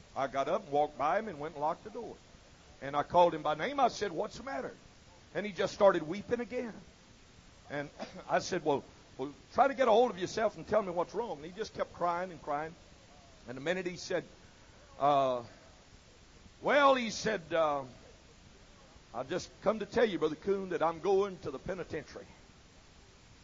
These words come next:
And I said, "What?" He said, "Yes, sir, I'm gone." And I said, "Well, what in the world's going on?"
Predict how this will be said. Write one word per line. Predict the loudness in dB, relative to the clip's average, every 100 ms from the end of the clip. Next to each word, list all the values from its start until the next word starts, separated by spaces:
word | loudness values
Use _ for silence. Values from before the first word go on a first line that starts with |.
| -20 -16
And | -12
I | -12
said, | -12 -12 -14 -6
"What?" | -6 -6 -12 -20 -20 -20 -20 -20 -20
He | -20
said, | -14 -10
"Yes, | -8 -8
sir, | -8 -12 -14 -20 -20 -20 -20 -20 -12
I'm | -12 -8
gone." | -8 -8 -14 -20 -20 -20 -20 -20 -20 -10
And | -6
I |
said, | -6 -6 -6
"Well, |
what | -4 -4
in |
the | -2
world's | -4 -4
going | -8 -8
on?" | -6 -6